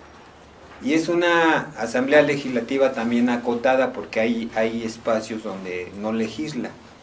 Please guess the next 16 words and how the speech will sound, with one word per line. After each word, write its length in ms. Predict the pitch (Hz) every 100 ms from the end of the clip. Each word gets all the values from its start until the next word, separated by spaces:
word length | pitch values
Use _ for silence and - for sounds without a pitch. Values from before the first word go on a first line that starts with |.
| - -
o 60 | 101
de 140 | 98
no, 180 | 104 107
donde 400 | 107 104 101 98
no 160 | 107 113
determina. 640 | 110 110 107 113 120 101 - - - - - - - - - - - - - - - - - -
Por 140 | 110 113
ejemplo, 500 | 117 135 151 151 151
otra, 600 | 151 151 139 131 120 120
otro 320 | 127 143 139
grado 260 | 131 131 135
de 100 | 123
acotamiento, 680 | 143 139 117 135 143 165 156
eh, 460 | - 113 104 101 - -
actualmente 840 | 107 - 127 135 135 143 123 110 104
el 160 | 98